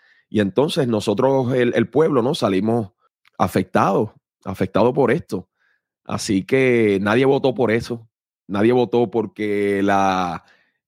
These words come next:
la, el precio de la insulina fuera tan alto. Nadie votó para que estas farmacéuticas tuvieran el control pleno, ¿no? De, de, del precio de, esta, de estos productos tan necesarios en la sociedad. Y entonces, eh, mira cómo cae, mira cuán fácil cae.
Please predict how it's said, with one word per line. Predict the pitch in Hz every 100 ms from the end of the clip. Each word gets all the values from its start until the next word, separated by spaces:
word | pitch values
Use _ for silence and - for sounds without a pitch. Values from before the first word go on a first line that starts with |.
| _
la, | 101
el | 101
precio | 92 101 -
de | 113
la | 117
insulina | - 110 113 110 104 101
fuera | - 107 104
tan | 98 107
alto. | 117 - 110 98 _ _ _ _ _ _
Nadie | 98 98 104
votó | 113 107 113 110 110 110 104 101 - _ _
para | - 98 98
que |
estas | 104 117
farmacéuticas | 120 113 104 113 104 113 104 104
tuvieran | - 101 107
el | 107
control | - 101 92 107 113 -
pleno, | 104 113 98
¿no? | 107 117
De, | 92 85
de, | 87 73 _ _ _ _
del | - 95
precio | - 101 123
de, | 110
esta, | 107 110 101
de | 95
estos | 90 104
productos | 104 92 113 - 95 - _ _
tan | 104
necesarios | 104 98 90 120 120 104
en | 98
la | 98
sociedad. | 98 95 92 117 - _ _ _ _ _ _
Y | -
entonces, | 101 95 107 123 - 113
eh, | 104 98 90
mira | 98 107 113
cómo | 120 117 101
cae, | 101 92
mira | 95 113
cuán | 120 113
fácil | 120 110 110 -
cae. | 101 95 73